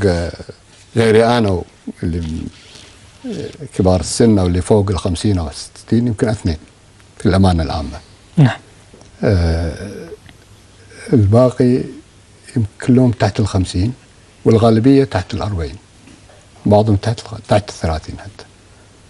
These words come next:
Speaker 1: فتقريبًا تقدر تقول حتى اللي،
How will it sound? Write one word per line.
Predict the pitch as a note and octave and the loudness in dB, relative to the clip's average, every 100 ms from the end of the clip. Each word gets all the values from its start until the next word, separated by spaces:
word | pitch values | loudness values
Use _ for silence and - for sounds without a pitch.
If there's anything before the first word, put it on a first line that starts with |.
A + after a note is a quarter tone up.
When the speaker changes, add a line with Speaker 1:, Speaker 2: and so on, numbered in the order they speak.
| - - - | -20 -14 0
Speaker 1:
فتقريبًا | G2+ G2 G2 F2+ D2 - - - - A#2 - C3 C3 | 2 4 4 2 -4 -10 -14 -20 -6 -6 2 4 6
تقدر | G#2 B2 A#2 A2 | 4 0 -2 -2
تقول | G2 A#2+ B2+ G#2 | -4 -2 0 0
حتى | C#3 C#3+ - A2 G#2+ - - - - - - - - F#3+ | -4 -10 -2 -2 -2 -8 -20 -20 -20 -20 -20 -20 -8 0
اللي، | A#2 F#2 F#2 F#2+ F#2 F2 | 4 4 4 2 2 0